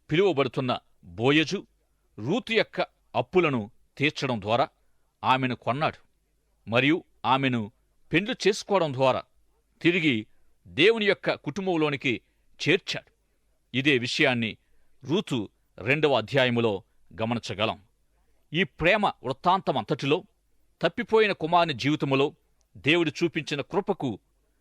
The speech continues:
సాదృశ్యంగా ఉంది. అదే రీతిగా ఎవరైతే పాపాల నుండి విమోచించబడడానికి ఇష్టపడుతున్నారో, ఇప్పుడే యేసయ్యను వేడుకొనండి. మీ పాప జీవితాలు ఒప్పుకొని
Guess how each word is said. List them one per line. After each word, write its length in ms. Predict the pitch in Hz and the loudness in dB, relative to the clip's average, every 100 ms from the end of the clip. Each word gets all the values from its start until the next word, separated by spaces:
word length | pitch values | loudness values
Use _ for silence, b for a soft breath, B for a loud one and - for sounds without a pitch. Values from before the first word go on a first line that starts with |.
| - | -10
సాదృశ్యంగా 640 | - 127 117 113 120 113 | -2 0 0 -6 -4 -2
ఉంది. 300 | 107 107 95 _ _ _ _ _ - | -2 -4 -8 _ _ _ _ _ -10
అదే 160 | 104 123 | -2 0
రీతిగా 400 | 131 131 135 160 _ _ _ _ | 0 -2 -2 -2 _ _ _ _
ఎవరైతే 540 | 104 123 151 151 156 170 _ _ _ - | -4 2 2 2 0 -2 _ _ _ 0
పాపాల 440 | 135 160 156 156 | 0 2 2 2
నుండి 360 | 151 147 135 107 _ _ _ _ | 0 -2 -2 -4 _ _ _ _
విమోచించబడడానికి 1120 | 117 151 165 156 160 139 139 147 143 - 123 - _ _ _ | -4 0 0 -2 -4 0 2 2 0 -2 -6 -8 _ _ _
ఇష్టపడుతున్నారో, 840 | 123 - 185 139 135 143 151 160 - _ _ _ _ - | -8 -6 -2 -2 -2 0 2 2 -4 _ _ _ _ -8
ఇప్పుడే 440 | 151 - 185 - - _ _ _ | -6 0 0 0 -6 _ _ _
యేసయ్యను 540 | 107 185 - 156 131 117 | 0 0 0 2 2 2
వేడుకొనండి. 600 | 104 143 - 123 101 - _ _ _ _ _ _ _ | 0 0 0 -6 -8 -14 _ _ _ _ _ _ _
మీ 160 | 107 143 | -2 0
పాప 320 | - 139 156 | 2 0 0
జీవితాలు 540 | 127 135 156 - 135 131 | -2 0 0 2 0 0
ఒప్పుకొని 500 | 147 165 156 165 | -4 -4 -2 -2